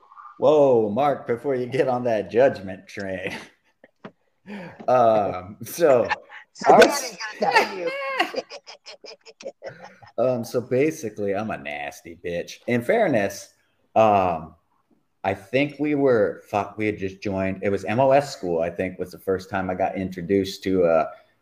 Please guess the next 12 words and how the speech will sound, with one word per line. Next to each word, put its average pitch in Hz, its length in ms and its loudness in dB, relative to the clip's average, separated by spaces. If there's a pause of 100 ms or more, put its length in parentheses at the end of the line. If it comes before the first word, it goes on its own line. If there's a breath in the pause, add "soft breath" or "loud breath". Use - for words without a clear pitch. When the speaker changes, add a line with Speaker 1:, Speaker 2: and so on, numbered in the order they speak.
Speaker 1:
the 95 100 -2
game 95 360 2
that 92 160 2
has 98 280 4
no 95 160 2
name. 95 580 0 (460)
Uh, 95 500 6 (200)
but 95 500 2
basically, 104 840 2
it 95 180 2
was, 98 200 -6
like, 92 340 0